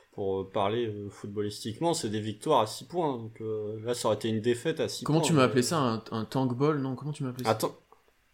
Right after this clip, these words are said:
Speaker 1: Le tank ball, oui. Mais c'est pas moi qui l'ai inventé, hein.
Speaker 2: <laughs> Oui, mais j'avais, j'avais bien l'expression. Parce que les Raptors sont à dix-neuf trente.
Speaker 1: Mm.
Speaker 2: Et nous sommes à vingt vingt-neuf. Il y a un match
Speaker 1: Et
Speaker 2: d'écart.
Speaker 1: Ah, et t'as,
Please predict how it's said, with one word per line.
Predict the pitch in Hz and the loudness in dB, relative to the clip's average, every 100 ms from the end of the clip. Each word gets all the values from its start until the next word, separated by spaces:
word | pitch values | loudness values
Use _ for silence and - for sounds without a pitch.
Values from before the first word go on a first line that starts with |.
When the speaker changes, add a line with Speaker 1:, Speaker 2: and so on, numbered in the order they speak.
| - | -12
Speaker 1:
Le | 131 135 | -2 0
tank | 135 208 185 | 6 6 6
ball, | 165 165 120 | 4 2 2
oui. | 120 - _ _ - - _ | -2 -8 _ _ -20 -20 _
Mais | 117 | -6
c'est | - 117 | -6 4
pas | 139 | 6
moi | 160 156 | 6 6
qui | 151 | 6
l'ai | 139 | 6
inventé, | 127 120 113 98 | 4 2 -4 -6
hein. | 95 101 139 113 | -6 -4 2 2
Speaker 2:
<laughs> | - - 127 | 0 -6 2
Oui, | 131 | 4
mais | 117 | 4
j'avais, | - 110 120 113 110 | -2 -2 0 0 -2
j'avais | 113 113 | -2 -4
bien | 117 | -2
l'expression. | 120 117 - 107 - - - - - | -4 -6 -6 -6 -8 -14 -14 -14 -4
Parce | 120 - | -4 2
que | 196 190 | 6 8
les | 175 151 | 8 4
Raptors | 151 151 180 | 2 2 -2
sont | - 131 123 | 0 -2 0
à | |
dix-neuf | 113 135 151 151 143 147 | -2 -4 -2 0 0 -2
trente. | - - 131 151 - - - _ _ _ _ _ _ _ _ _ _ _ - - | -8 0 0 0 -6 -12 -14 _ _ _ _ _ _ _ _ _ _ _ -16 -10
Speaker 1:
Mm. | 90 92 | -8 -4
Speaker 2:
Et | |
nous | 107 | -6
sommes | 101 131 127 110 | -4 0 0 0
à | 107 | -4
vingt | 104 120 | -2 -4
vingt-neuf. | 110 113 - - _ _ - 101 101 - - - _ _ _ | -2 -6 -8 -20 _ _ -8 -4 -4 -6 -18 -20 _ _ _
Il | - | -14
y | |
a | 113 | -6
un | |
match | 113 120 110 | -2 -2 -2
Speaker 1:
Et | 107 | -4
Speaker 2:
d'écart. | 120 127 143 - - - | 2 2 2 -10 -20 -2
Speaker 1:
Ah, | 101 107 120 | 2 4 2
et | 117 | 0
t'as, | 123 | -2